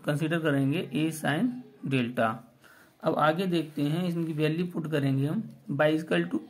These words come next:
A, ठीक है। अब इस term की जगह क्या लिखेंगे, A cos phi, A cos phi sin के एक्स minus omega t plus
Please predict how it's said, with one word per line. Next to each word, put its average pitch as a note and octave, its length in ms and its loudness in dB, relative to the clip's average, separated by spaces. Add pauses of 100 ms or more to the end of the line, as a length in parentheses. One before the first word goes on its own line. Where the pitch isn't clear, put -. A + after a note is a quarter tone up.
A, D#3+ 180 4 (760)
ठीक F3 140 0
है। A3 160 -2 (1400)
अब D3+ 300 2
इस G#3 200 -2
term F3 160 2
की F3 60 2
जगह F3 200 0
क्या F3+ 160 0
लिखेंगे, F#3 380 0 (280)
A E3 100 0 (120)
cos C#3 220 0
phi, B2+ 120 0 (140)
A D#3+ 200 0
cos D3+ 220 0
phi E3+ 140 0 (180)
sin D#3+ 380 -2 (100)
के D3+ 120 0
एक्स D#3 160 -4
minus D#3 280 -2
omega B2+ 260 -2 (100)
t B2 80 -4 (640)
plus F3+ 360 2